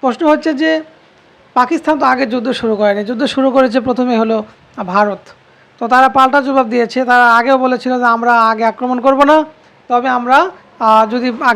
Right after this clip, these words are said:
কেউ আক্রমণ করে তাহলে সেটা আমরা, আহ, প্রতিরোধ করব, বাঁচার জন্য আমরা প্রতিরোধ করার চেষ্টা করব। ঠিক সেটাই করেছে।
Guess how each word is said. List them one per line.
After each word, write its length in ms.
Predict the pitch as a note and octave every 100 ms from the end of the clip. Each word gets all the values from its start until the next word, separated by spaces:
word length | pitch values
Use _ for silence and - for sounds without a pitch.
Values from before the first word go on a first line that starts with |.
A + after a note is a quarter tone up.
| G3+
কেউ 80 |
আক্রমণ 440 | C4 A#3+ B3 C#4 C#4
করে 240 | C#4+ F4
তাহলে 340 | F4 D4+ C#4 C4+
সেটা 260 | C4 C4+
আমরা, 320 | B3+ B3 E4+ F4+ - _ -
আহ, 340 | A#3+ A#3 A3+ A#3 - -
প্রতিরোধ 380 | C4+ C#4 D4 -
করব, 320 | B3 G3+ F#3 _ _ _
বাঁচার 360 | A#3 A#3+ D4 C4+
জন্য 240 | C#4 C#4
আমরা 320 | C4 B3 E4 F#4
প্রতিরোধ 340 | D4 C4 C#4
করার 160 | C#4 B3
চেষ্টা 280 | A3+ - A3
করব। 300 | G3+ F#3+ G3
ঠিক 180 | F4 C#4+
সেটাই 260 | D4 E4 E4
করেছে। 400 | D4+ C#4 C#4